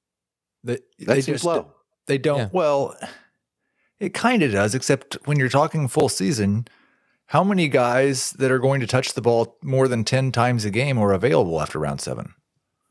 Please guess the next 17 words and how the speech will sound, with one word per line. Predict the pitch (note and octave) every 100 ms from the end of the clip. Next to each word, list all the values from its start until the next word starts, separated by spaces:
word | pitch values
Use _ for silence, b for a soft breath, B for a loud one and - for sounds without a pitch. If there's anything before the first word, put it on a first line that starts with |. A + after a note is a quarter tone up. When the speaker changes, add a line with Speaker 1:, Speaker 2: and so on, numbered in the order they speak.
| _ -
Speaker 1:
in | A2
week | A2 G2+
one? | G2 - - - _ _
Like, | A2 G#2 _
they're | C#3+ C3
Speaker 3:
Well, | D3+ D#3
la-, | C3
Speaker 1:
all, |
Speaker 3:
last | D#3 E3+ F3+
Speaker 1:
these | E3+
Speaker 3:
year | E3+
Speaker 1:
guys | D3+ C#3 C3+ B2
are | A#2+
Speaker 2:
That's | A2+ A#2+
fair. | C3
Speaker 1:
always | C3 B2 -
starting. | C3 A#2 A2 G#2+ G2 F#2